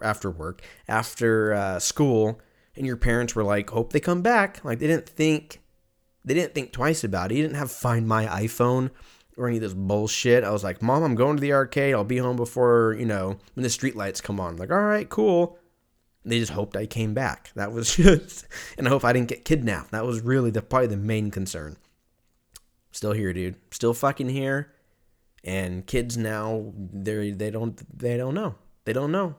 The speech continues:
what it's like to ride a bike at three thirty P M after you drop your backpack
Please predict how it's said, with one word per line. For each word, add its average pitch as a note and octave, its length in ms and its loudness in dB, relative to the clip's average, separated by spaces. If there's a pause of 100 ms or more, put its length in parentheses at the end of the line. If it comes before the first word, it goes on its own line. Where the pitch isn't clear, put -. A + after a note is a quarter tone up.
what A#2 100 -2
it's - 80 -4
like A#2 140 -2
to A2 80 -4
ride G2+ 240 0
a - 20 -2
bike F#2+ 400 -4 (880)
at - 140 -6
three A2+ 300 0
thirty A2 400 -2
P G#2+ 240 -2
M G#2 100 0
after G#2 260 -2
you G2+ 120 -2
drop G2+ 260 -2
your G2+ 80 -2
backpack G2 600 -2